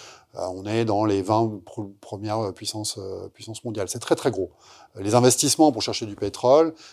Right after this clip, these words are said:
c'est de l'ordre de quatre cents, cinq cents milliards par an, c'est-à-dire que c'est plus le budget de l'État français. Voilà. Donc c'est déjà bon. Faut comprendre que c'est une grosse industrie et, et ça tombe sous le sens, euh, lorsqu'on comprend que c'est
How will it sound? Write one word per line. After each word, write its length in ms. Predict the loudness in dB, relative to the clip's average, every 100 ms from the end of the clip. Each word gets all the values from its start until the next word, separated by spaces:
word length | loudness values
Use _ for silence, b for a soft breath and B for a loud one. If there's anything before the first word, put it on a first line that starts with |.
| B
c'est 280 | -2 2 4
de 120 | 6
l'ordre 580 | 10 12 12 10 2 -2
de 260 | -2 0
quatre 200 | 0 -2
cents, 280 | -4 -4 -4
cinq 180 | -6 -6
cents 180 | -6 -4
milliards 360 | -4 0 -2
par 180 | 0 0
an, 100 | 0
c'est-à-dire 340 | -2 -2 -2 -2
que 60 |
c'est 160 | -6 -8
plus 200 | -10 -8
le 60 | -10
budget 240 | -6 -4
de 80 | -2
l'État 340 | -2 -2 -6 _ _
français. 320 | -14 -12 -12 -16 -20 _ _ _ _
Voilà. 160 | -20
Donc 120 | -12
c'est 120 | -8 6
déjà 160 | 8
bon. 160 | 8 4
Faut 360 | -2 -20 _ -6
comprendre 260 | 2 4
que 60 | 2
c'est 200 | -4 -8
une 120 | -10
grosse 340 | 0 8 8 8
industrie 360 | 2 2 6
et, 480 | 6 4 0 -4 -6
et 80 | -4
ça 140 | -4
tombe 160 | -4 -6
sous 120 | -4
le 40 |
sens, 340 | -2 0 0 -2
euh, 360 | -2 0 -2 -4
lorsqu'on 280 | -6 -8 -14
comprend 280 | -10 -6
que 80 | -6
c'est 240 | -2 -2